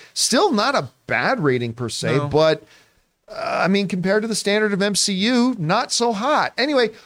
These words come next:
Speaker 1: what do you guys think about that? What are your expectations level right now going into the movie? How big or small do you think the opening weekend is gonna be?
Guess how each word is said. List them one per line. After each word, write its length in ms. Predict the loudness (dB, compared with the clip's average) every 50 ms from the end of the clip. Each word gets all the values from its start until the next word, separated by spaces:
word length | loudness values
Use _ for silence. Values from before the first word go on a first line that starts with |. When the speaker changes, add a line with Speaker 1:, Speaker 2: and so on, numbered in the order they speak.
| _ _
Speaker 1:
what 160 | 0 0 0 2
do 80 | 2
you 100 | 2 2
guys 260 | 2 2 2 2 2
think 160 | 0 -2 -2 0
about 280 | 0 2 0 2 2
that? 180 | 2 2 2 2
What 240 | 0 2 2 2 2
are 40 |
your 360 | 2 2 2 2 4 4 4 2
expectations 800 | 0 -2 -2 -4 -4 -2 0 0 2 2 2 0 0 0 2 2
level 240 | 2 2 2 2
right 160 | 4 2 2 2
now 160 | 2 2 0
going 380 | 2 2 2 2 2 2 2
into 160 | 0 0 0 -2
the 80 | 0
movie? 320 | 0 2 2 2 0 0 -2
How 280 | -4 -2 0 0 0
big 240 | 2 2 2 2 2
or 220 | 2 0 0 -2
small 380 | -2 -4 -2 0 2 2 2 2
do 60 | 0
you 40 | -2
think 160 | -2 -4 -4
the 120 | 0 0 0
opening 260 | 0 0 0 0 0
weekend 260 | 0 0 0 0 -2
is 80 | 0 0
gonna 160 | -2 -2 0
be? 200 | 0 0 -2